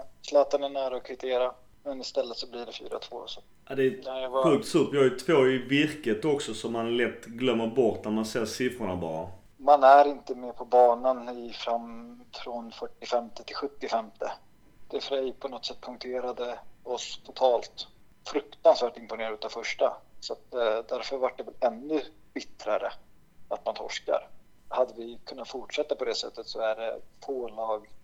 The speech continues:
Speaker 1: ska vi säga, Juventus som trycker på, som kan hålla emot ett Milan om de fortsätter på det där sättet i nittio minuter. För att det var inte ett Inter som ändå är, ja, näst bäst i ligan. De var inte i närheten.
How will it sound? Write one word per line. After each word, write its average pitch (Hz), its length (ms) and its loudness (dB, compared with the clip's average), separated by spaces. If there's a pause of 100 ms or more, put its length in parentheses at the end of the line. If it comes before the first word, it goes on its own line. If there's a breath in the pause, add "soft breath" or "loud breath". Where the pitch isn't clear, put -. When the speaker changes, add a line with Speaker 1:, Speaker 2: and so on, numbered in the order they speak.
Speaker 1:
ska - 160 -12
vi 110 80 -10
säga, 110 220 -6 (420)
Juventus 135 760 2
som 127 160 -14
trycker - 340 -14 (160)
på, 143 240 0
som 120 180 -12
kan 107 160 -8
hålla 107 240 -8
emot 143 540 -10 (120)
ett 127 140 -14
Milan 113 340 -8
om 110 100 -8
de 110 100 -12
fortsätter - 400 -14
på 117 100 -12
det 117 80 -10
där 139 120 2
sättet - 380 -10
i 113 180 -12
nittio 107 360 -14
minuter. 110 440 -10
För 110 100 -8
att - 300 -12 (380)
det 123 60 -10
var 127 80 -2
inte 117 340 0 (260)
ett 135 200 -10
Inter 143 380 -6
som 120 240 -6
ändå 120 280 -4
är, 113 220 -2 (460)
ja, - 260 -12 (220)
näst 123 340 -10
bäst - 280 -8
i - 20 -16
ligan. 123 520 -2
De 120 220 -10
var 131 160 0
inte 104 240 -12
i 107 80 -16
närheten. - 760 -4